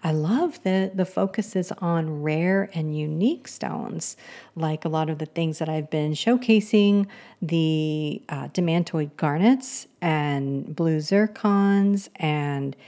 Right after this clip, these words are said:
these luscious, delicious champagne to rosy merengue garnets. So a lot of rare and unusual stones are still in the spotlight. What's another thing that I've seen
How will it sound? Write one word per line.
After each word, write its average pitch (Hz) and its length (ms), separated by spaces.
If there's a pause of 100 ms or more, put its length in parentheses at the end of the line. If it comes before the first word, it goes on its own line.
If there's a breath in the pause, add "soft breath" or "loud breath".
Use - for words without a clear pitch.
(240 loud breath)
these 151 300
luscious, 170 560
delicious 160 920
champagne 165 960
to 165 180
rosy 156 1040 (400 loud breath)
merengue 170 680
garnets. 190 560
So 185 220
a - 20
lot 196 180
of 277 200
rare 190 240
and 175 100
unusual 156 800
stones 139 720
are 143 260
still 156 460
in 147 100
the 131 60
spotlight. 120 760 (920 loud breath)
What's 190 320
another 185 440
thing 175 320
that 170 200
I've 160 320
seen 160 800